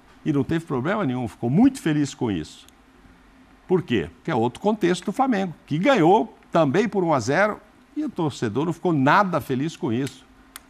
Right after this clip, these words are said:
Time muito mal, jogando muito mal, sem, olha, parabéns, Adilson, Amazonas, soube fechar. Inclusive, se você tivesse começado com a defesa, talvez não saísse nem o gol do Pedro, que ele cabeceou livre ali entre os dois zagueiros. Você deve ter ficado,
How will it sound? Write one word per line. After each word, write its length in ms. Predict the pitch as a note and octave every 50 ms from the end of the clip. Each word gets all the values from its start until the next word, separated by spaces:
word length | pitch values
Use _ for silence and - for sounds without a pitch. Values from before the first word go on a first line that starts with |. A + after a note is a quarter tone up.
| _
Time 240 | - - D#3+ E3 D#3
muito 760 | C#3 G2+ G2+ A#2 C3+ F3+ A#3 B3+ C4 B3+ B3 B3+ - - D#3+
mal, 420 | A#2 G2 G2+ G#2 A2+ C3 C#3 A#2+ A2+
jogando 320 | - B2 A#2+ C3+ D3 D3+
muito 480 | C#3 C3+ C3 D3 F#3+ A3 G#3 - - C3+
mal, 540 | G#2 F#2 F#2+ A#2 C#3+ D3+ C#3+ C#3 A#2+ A2 - - - - - - -
sem, 640 | - - - - - F#3 G3 G3+ G3 E3+ D3+ C#3 B2 - - - - _ _ _ _ _ -
olha, 300 | A2 A#2+ A2+ F#2+ C#2 - - - - - _
parabéns, 760 | - G2+ A#2 C3+ C#3 G2 F#2+ A#2+ C#3+ D#3 E3 F3 F3 D3+ -
Adilson, 760 | D3 B2+ A#2 G2+ B2+ E3 F3+ F3 E3+ C#3+ - - - - A#2+
Amazonas, 720 | C3 C3 C#3+ C3+ A2 - B2 C3+ D3+ E3+ F3 E3+ D#3+ C#3+
soube 240 | - - E3 D3 -
fechar. 640 | - - C#3 G#2 - - - B2 C#3 D#3+ E3+ - - - - - - - _ _ _ -
Inclusive, 440 | G#2+ G#2 - A2 G2+ G#2 C3+ D3+ -
se 60 | -
você 100 | - D3
tivesse 300 | C3+ - - C3+ C3+ -
começado 360 | - C3+ B2+ - - B2+ B2+
com 80 | - -
a 40 | B2
defesa, 420 | A2+ G#2 - - - D3 D#3 -
talvez 300 | - D3+ C3 A#2+ D3 D#3+
não 160 | E3+ D#3 D3
saísse 360 | - - E3 E3 E3 - - E3
nem 100 | D#3+ F#3
o 60 | G#3+
gol 180 | F#3+ F3 F#3
do 100 | F#3 -
Pedro, 540 | - - - B2 C3 C3+ B2 G2+ D#2+ - E2
que 100 | - -
ele 100 | A#2+ A#2
cabeceou 560 | - - B2+ A#2 B2+ C3+ C3 - D#3+ D#3+ D#3+
livre 400 | D3 C3+ D3+ G3 G#3+ A3 E3+ D#3
ali 160 | D3 C3+ C3 C#3+
entre 180 | C#3+ C3+ C3+
os 100 | A#2+ G2
dois 200 | F#2+ C3 C3 B2
zagueiros. 500 | A2+ A2+ G2 F2+ F2+ A#2 D3+ F#3 G3 F#3 -
Você 100 | E3 C#3+
deve 160 | D3 D3 C#3
ter 120 | - D3
ficado, 380 | B2 - - - C#3+ C3 A#2+